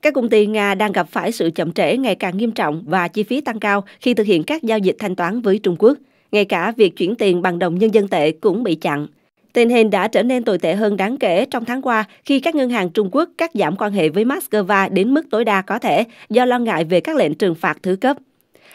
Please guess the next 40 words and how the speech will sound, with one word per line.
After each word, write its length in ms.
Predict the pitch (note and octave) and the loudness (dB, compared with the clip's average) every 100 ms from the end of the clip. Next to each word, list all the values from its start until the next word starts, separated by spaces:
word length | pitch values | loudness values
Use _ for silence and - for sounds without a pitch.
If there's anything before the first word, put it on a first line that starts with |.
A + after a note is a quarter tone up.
| - | 0
Đây 160 | G3+ | 2
là 120 | F#3 | 2
thảm 220 | D#3+ E3+ A3+ | -2 -4 -4
họa 240 | G3 D3 | -2 -2
đối 140 | E3 | -2
với 120 | F#3 A#3+ | 0 0
Nga. 240 | G#3 F#3 - _ _ - | 0 -2 -4 _ _ -2
Sau 140 | A#3+ | -2
khi 180 | A#3 A3 | 2 2
mất 200 | B3+ C#4+ | 2 2
thị 120 | E3+ | -2
trường 240 | E3 F3 | 0 -2
châu 140 | D#3+ G3 | 0 0
Âu, 200 | F#3+ F#3 - - | 2 0 -4 -4
Trung 140 | A#3+ | -2
Quốc 160 | D#4 E4+ | 0 0
trở 120 | F#3 | 0
thành 220 | A3 G3 F3 | 0 -2 0
đối 160 | G3 | -2
tác 220 | - E4 | -2 -6
thương 180 | - A3+ | -2 -2
mại 160 | G#3 D#3 | -2 -4
quan 200 | - A#3 | -6 -6
trọng 240 | F#3+ D3 | -4 -6
của 140 | - F#3+ | -4 -4
Nga, 240 | A3 G3+ G3 - | -2 -2 -6 -2
chiếm 260 | A#3 C4+ | 0 0
khoảng 240 | C4+ D#3 A3+ | 0 0 0
một 140 | F#3+ | -2
phần 220 | - F#3 F#3 | 0 -4 0
ba 160 | A3 | -2
kim 220 | A3+ A#3+ | -2 -2
ngạch 180 | A3+ G3 | -2 -2
thương 180 | A3 G3 | -2 -2
mại 160 | E3+ D#3+ | -2 -2
nước 140 | C4 | -2
ngoài 200 | A3+ D#3+ | -2 -2
của 220 | D#3+ E3+ | -2 -4
nước 120 | F3+ B3 | -2 -2
này. 240 | G3 D#3+ | -2 -4